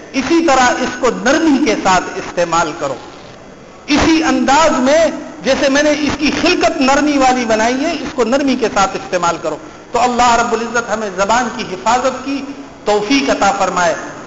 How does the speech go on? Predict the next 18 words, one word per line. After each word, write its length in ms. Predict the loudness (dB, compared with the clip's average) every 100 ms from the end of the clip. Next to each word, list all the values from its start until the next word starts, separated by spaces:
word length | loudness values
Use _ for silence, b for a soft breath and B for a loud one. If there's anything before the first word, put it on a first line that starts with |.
| -6
اور 120 | -4
ہمارے 340 | -2 -2 -2 -2
گھروں 220 | -2 -2 -2
سے 80 | -4
جو 60 | -6
دین 500 | -8 -4 -2 -2 -4
رخصت 380 | -4 -2 -4 -2
ہو 180 | -4 0
گیا 140 | 2
ہے، 80 | 2
اس 280 | 0 -4 -4
کو 120 | -2
ہم 160 | 0 0
واپس 360 | -2 -4 -8
لانے 260 | -2 -2 0
والے 240 | -2 0
ہو 140 | -2 -2
جائیں۔ 180 | -4 -6